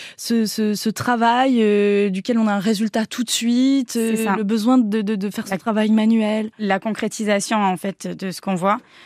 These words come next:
Speaker 2: le travail du produit de A à Z, chose qu'on n'a pas vue dans mes études qui étaient dans le digital.
Speaker 1: Voilà.
Speaker 2: Enfin, on voit le,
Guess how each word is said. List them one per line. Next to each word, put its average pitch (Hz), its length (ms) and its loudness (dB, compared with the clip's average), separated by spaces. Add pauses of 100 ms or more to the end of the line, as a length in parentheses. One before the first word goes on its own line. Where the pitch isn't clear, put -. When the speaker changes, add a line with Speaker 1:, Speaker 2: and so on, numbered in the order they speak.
(120)
Speaker 2:
le 196 160 2
travail 220 400 0
du 190 340 -4
produit 185 340 -4
de 190 180 -2
A 202 140 2
à 196 100 0
Z, 190 100 -4 (480)
chose 220 240 -2
qu'on 190 400 2
n'a 185 160 2
pas 190 160 0
vue 196 160 -4
dans 180 300 2
mes 180 200 0
études 190 200 -6
qui - 160 -10
étaient 175 180 -6
dans 180 100 -2
le 180 60 -2
digital. 165 300 -6 (340)
Speaker 1:
Voilà. 151 400 -4 (100)
Speaker 2:
Enfin, 170 120 -2 (100)
on 170 60 -2
voit 180 240 0
le, 170 60 -6